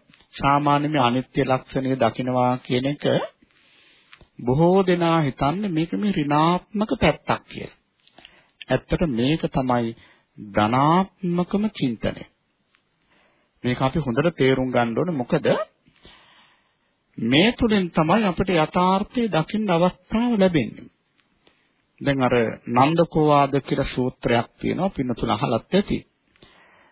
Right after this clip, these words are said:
මේ නන්දක ස්වාමීන් වහන්සේ දේශනා කළේ.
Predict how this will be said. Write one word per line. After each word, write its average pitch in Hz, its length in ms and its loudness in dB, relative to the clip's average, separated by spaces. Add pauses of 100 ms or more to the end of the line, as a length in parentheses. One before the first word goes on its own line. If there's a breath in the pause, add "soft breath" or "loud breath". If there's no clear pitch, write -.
(120)
මේ 147 120 2
නන්දක 151 400 2
ස්වාමීන් 147 500 0
වහන්සේ 139 540 -2 (320)
දේශනා 117 500 0
කළේ. 143 360 -4